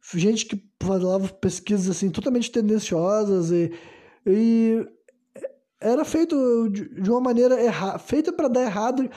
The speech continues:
dava o resultado errado, e eles sabiam que tava errado e mostravam pras pessoas, "Olha só, viu? Olha a merda que vai acontecer se tu deixar isso daí ser legalizado." Enfim, né?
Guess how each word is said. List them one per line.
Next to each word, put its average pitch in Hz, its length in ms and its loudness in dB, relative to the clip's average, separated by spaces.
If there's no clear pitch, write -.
dava 233 200 0
o 247 40 -2
resultado 254 380 0
errado, 240 420 -2
e 247 80 0
eles 240 140 2
sabiam 240 380 0
que - 60 -12
tava 285 180 0
errado 233 280 -2
e 233 60 -2
mostravam 233 380 -2
pras 240 180 -6
pessoas, 208 300 0
"Olha 220 160 2
só, 208 180 0
viu? 226 260 2
Olha 208 160 2
a 233 40 2
merda 226 280 2
que 226 80 -4
vai 220 100 -2
acontecer 208 380 -4
se - 80 -12
tu 202 80 -6
deixar 185 260 -2
isso 175 160 -6
daí 180 240 4
ser - 140 -4
legalizado." 170 580 0
Enfim, 190 320 0
né? 131 120 -2